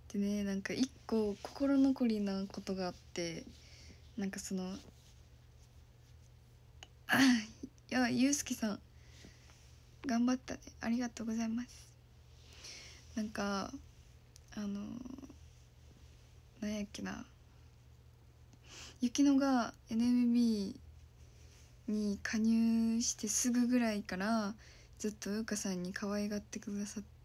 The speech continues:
可愛がっていただいてて。で、その、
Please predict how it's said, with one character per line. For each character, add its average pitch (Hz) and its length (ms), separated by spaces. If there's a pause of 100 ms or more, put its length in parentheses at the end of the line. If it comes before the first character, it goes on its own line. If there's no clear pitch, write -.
(140)
可 226 180
愛 226 180
が 226 80
っ 226 40
て - 180
い 220 80
た 226 100
だ 220 140
い 220 60
て - 120
て。 180 400 (1700)
で、 202 480
そ - 240
の、 190 60